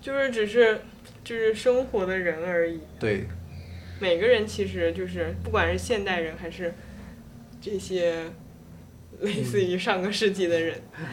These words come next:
Speaker 2: <laughs>
Speaker 1: 其实可能每个人都有很痛苦的东西。
Speaker 2: 对。
Speaker 1: 虽然说现在的时代好像更好了一些，但是我觉得就是真的落实到每个人的生命中的话，你根本说不准，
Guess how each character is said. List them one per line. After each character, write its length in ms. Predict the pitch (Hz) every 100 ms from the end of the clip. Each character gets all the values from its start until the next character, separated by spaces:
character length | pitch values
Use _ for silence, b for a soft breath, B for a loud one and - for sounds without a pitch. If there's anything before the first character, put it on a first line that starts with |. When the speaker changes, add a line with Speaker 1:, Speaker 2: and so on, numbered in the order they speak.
| -
Speaker 2:
<laughs> 180 | - -
Speaker 1:
其 120 | 233
实 60 |
可 140 | 233 220
能 140 | 196
每 120 | 196
个 60 | 180
人 160 | 190 190
都 140 | 196
有 120 | 196
很 200 | 208 190
痛 240 | 180 208 196
苦 200 | - 170
的 100 | 165
东 160 | 165 156
西。 240 | 180 - - -
Speaker 2:
对。 240 | - 110 - B B -
Speaker 1:
虽 120 | 233
然 140 | 233
说 140 | 240 240
现 180 | 254
在 140 | 226 202
的 120 | 180
时 220 | - 185
代 160 | 185 185
好 180 | 185 175
像 180 | 170
更 220 | 180 190 190
好 280 | 196 143
了 120 | 101 147
一 140 | 160
些， 260 | 180 156 160
但 160 | 180
是 180 | 180 180
我 120 | 170
觉 200 | 175 143
得 200 | 147 156 B B B B
就 100 | -
是 360 | 185 170 165 160 B B -
真 180 | 233 240
的 120 | 226
落 200 | 220 226
实 160 | 220 202
到 420 | 185 180 175 175 B B
每 140 | 180 165
个 60 | 185
人 160 | 196
的 340 | 202 196 190 - - -
生 320 | - 254 247
命 300 | 247 254 214
中 240 | 202 196 190
的 120 | 180
话， 180 | 196 175
你 100 | 170
根 120 | 185
本 140 | 202
说 180 | 208 220
不 120 | 208
准， 240 | 214 202